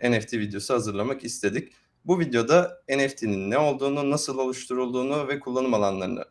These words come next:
anlatacağız. N F T'leri şöyle tanımlamak isterim. Ignoid yılında N F T'ler hakkında kapsamlı bir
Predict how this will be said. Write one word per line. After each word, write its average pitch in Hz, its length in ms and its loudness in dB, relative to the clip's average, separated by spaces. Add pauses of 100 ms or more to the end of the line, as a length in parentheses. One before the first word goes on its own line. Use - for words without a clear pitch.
anlatacağız. 104 800 -2
N 120 180 0
F 131 60 -10
T'leri 147 280 -2
şöyle 156 360 0
tanımlamak 98 500 -2
isterim. 147 380 -6
Ignoid 131 420 -2
yılında 107 420 0
N 123 200 0
F 123 60 -8
T'ler 127 220 -4
hakkında 117 600 -2
kapsamlı 120 640 0
bir 131 240 -8